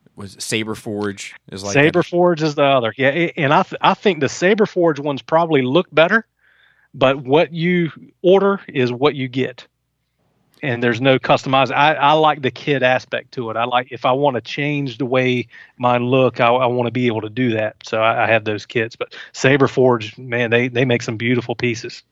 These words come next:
Speaker 1: Um, so we, we gotta start wrapping this up. Uh,
Speaker 2: Okay.
Speaker 1: so let me ask you, just in, in closing, like, what is your anticipation and, and kinda hopes and thoughts and dreams regarding the, you know, the future of the franchise?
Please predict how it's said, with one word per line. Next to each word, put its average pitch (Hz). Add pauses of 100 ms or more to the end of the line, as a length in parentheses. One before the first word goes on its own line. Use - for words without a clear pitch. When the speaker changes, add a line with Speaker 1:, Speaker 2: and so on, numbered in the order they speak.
(920)
Speaker 1:
Um, 131 (600)
so 147
we, 147
we 139
gotta 143
start 117
wrapping 113
this 101
up. 90 (320)
Uh, 85
Speaker 2:
Okay. 170 (420)
Speaker 1:
so 107
let 107
me 147
ask 127
you, 120
just 107
in, 101
in 101
closing, 113
like, 101 (400)
what 123
is 131
your 120
anticipation 113
and, 92
and 92
kinda 95
hopes 101
and 87
thoughts 101
and 90
dreams 90
regarding 87
the, 87
you 85
know, 87
the 82
future 90
of 82
the 80
franchise? 80